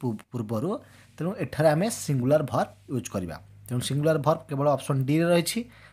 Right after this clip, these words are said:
ତେଣୁ ଅପସନ୍ ଡି ହେବ ଏଠାରେ କରେକ୍ଟ ଆନ୍ସର। ବୁଝିପାରିଲ ସମସ୍ତେ? ଏହାପରେ ଦେଖ ନେକ୍ସଟ ଦୁଇ ନମ୍ବର, ଏ ହର୍ଡ ଅଫ୍ ଏଲିଫାଣ୍ଟସ୍ ଡ୍ୟାସ୍ ସିନ୍ ଇନ୍ ରାଉରକେଲା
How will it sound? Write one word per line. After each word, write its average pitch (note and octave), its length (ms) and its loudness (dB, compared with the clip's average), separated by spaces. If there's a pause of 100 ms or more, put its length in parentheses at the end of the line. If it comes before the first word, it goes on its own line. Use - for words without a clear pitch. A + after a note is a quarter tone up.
(120)
ତେଣୁ D#3 200 -4
ଅପସନ୍ D3 280 -2 (160)
ଡି F#3 100 2 (140)
ହେବ A#2+ 120 0 (100)
ଏଠାରେ D3 220 -4 (760)
କରେକ୍ଟ F#3 300 6
ଆନ୍ସର। F2+ 340 -4 (1120)
ବୁଝିପାରିଲ C#3+ 460 6
ସମସ୍ତେ? D#3 260 2 (800)
ଏହାପରେ E3+ 320 4
ଦେଖ F3+ 120 -2 (300)
ନେକ୍ସଟ F#3 220 2 (140)
ଦୁଇ D3 200 4
ନମ୍ବର, D#3+ 280 4 (920)
ଏ G3 40 8 (200)
ହର୍ଡ E3 280 10 (240)
ଅଫ୍ F3+ 140 6 (200)
ଏଲିଫାଣ୍ଟସ୍ D#3+ 600 4 (420)
ଡ୍ୟାସ୍ E3+ 320 8 (180)
ସିନ୍ E3 240 2 (120)
ଇନ୍ F3+ 120 4 (140)
ରାଉରକେଲା C#3+ 500 4